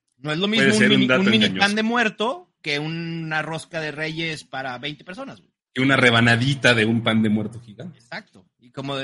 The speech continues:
Speaker 1: como <laughs> lo decía, no me acuerdo dónde lo dije también, la ofensiva, o sea, el pastel de la ofensiva de los Falcons es un cupcake.
Speaker 2: Así es. Es un cupcake.
Speaker 1: Es un cupcake, ¿no? Parte el
Speaker 2: <laughs>
Speaker 1: treinta y tres por ciento del cupcake, ¿no?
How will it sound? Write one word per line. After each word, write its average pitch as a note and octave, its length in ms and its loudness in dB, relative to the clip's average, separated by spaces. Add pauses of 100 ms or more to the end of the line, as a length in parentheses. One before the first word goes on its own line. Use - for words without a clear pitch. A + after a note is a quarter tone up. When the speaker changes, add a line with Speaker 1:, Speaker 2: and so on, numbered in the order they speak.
(100)
Speaker 1:
como C3+ 220 -6
<laughs> C3 180 -10
lo C3+ 200 -6
decía, D#3 300 -4
no E3+ 100 -4
me F#3+ 60 -6
acuerdo G3 220 -4
dónde F3+ 80 -6
lo D#3+ 80 -4
dije G3+ 220 -8
también, E3 320 -6 (280)
la A#2+ 120 -6
ofensiva, C3+ 640 -6
o G#2+ 60 -20
sea, A#2+ 120 -18
el G#2 60 -16
pastel D#3 360 -8
de F#3+ 60 -4
la E3 100 -4
ofensiva C3+ 360 -10
de D#3+ 60 -6
los F3 100 -10
Falcons F#3 460 -6
es G#2 200 -20
un C#3 100 -20
cupcake. - 420 -16 (680)
Speaker 2:
Así F#2 220 -20
es. - 320 -20
Es - 160 -6
un G2+ 80 -6
cupcake. - 460 -14
Speaker 1:
Es B2 160 -14
un F#3 100 -6
cupcake, - 480 -8
¿no? G#3+ 320 -6
Parte G3+ 300 2
el A#3 80 -6
Speaker 2:
<laughs> - 0 -
Speaker 1:
treinta G3+ 280 0
y G3 60 0
tres G#3+ 220 -6
por A#3 160 -12
ciento A#3 320 -6
del A#3 180 -4
cupcake, D4 720 0 (280)
¿no? F#3+ 280 -4